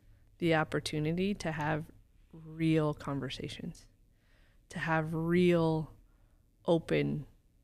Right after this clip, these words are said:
communication in our, in our workspace.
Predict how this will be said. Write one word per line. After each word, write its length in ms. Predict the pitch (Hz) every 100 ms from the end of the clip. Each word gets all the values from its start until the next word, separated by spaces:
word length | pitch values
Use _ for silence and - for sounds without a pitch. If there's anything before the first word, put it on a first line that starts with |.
| -
communication 680 | - 147 156 135 139 143 -
in 180 | 147
our, 340 | 131 127 147 175 - _ -
in 120 | 156
our 120 | 127
workspace. 520 | 92 - - - -